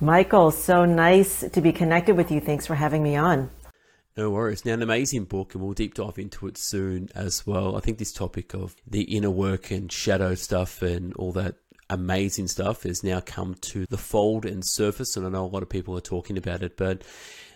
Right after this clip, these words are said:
Speaker 2: tell me a little bit about your background, how you got in started into this work and what led you on your journey. So where did the journey start for yourself?
Speaker 1: Oh, that's a great question. I think maybe a lot of your listeners, I was a natural intuitive,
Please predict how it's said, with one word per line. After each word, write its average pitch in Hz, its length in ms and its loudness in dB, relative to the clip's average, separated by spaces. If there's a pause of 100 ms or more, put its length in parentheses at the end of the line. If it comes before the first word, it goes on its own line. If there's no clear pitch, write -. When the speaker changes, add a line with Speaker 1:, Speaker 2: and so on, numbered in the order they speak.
Speaker 2:
tell 131 140 0
me 147 80 0
a 151 40 2
little 135 160 0
bit 117 120 -2
about 104 280 2
your 92 60 -6
background, 104 440 -2
how 104 160 -4
you 107 80 -2
got 104 180 -6
in 98 80 -6
started 95 560 -6 (100)
into 98 240 -10
this 104 280 -6
work 101 280 0
and 92 140 -4
what 95 220 -4
led 92 180 -2
you 98 80 0
on 95 80 -2
your 95 100 -6
journey. 98 320 -2
So - 160 -4
where 101 160 2
did 98 140 -4
the - 80 -6
journey 98 300 -4
start 95 440 -4
for - 100 -10
yourself? 98 540 -6 (220)
Speaker 1:
Oh, 156 80 4
that's 156 200 2
a 151 40 -6
great 156 220 -2
question. 143 340 -6
I 185 120 2
think 233 260 0
maybe 190 280 4
a 180 80 2
lot 156 160 4
of 156 120 0
your 156 120 -2
listeners, 175 600 -2
I 160 140 2
was 151 260 2
a 147 60 -6
natural 165 500 0
intuitive, 175 880 0